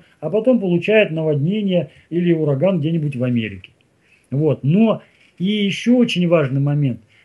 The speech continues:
Матушка Земля — это стихийное существо, живое. И если бы ей позволили, то она бы человечество сбросила, она бы его не держала на себе. Вот как,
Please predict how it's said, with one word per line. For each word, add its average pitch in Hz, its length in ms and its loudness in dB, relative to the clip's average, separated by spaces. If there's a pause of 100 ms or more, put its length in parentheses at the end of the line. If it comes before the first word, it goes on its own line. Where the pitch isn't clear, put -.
Матушка 180 520 0
Земля — 170 420 0
это 147 140 -4
стихийное 196 640 0
существо, 151 640 -4
живое. 156 680 2 (960)
И 151 60 -2
если 226 380 2
бы 190 120 0
ей 208 220 2
позволили, 190 720 2
то 156 200 -4
она 196 180 -2
бы 190 120 -4
человечество 170 840 -2
сбросила, 139 560 -4
она 151 160 -6
бы 160 140 -4
его 165 180 -4
не 165 100 -4
держала 156 420 -2
на 123 120 -4
себе. 101 260 -16 (800)
Вот 175 240 -2
как, - 320 0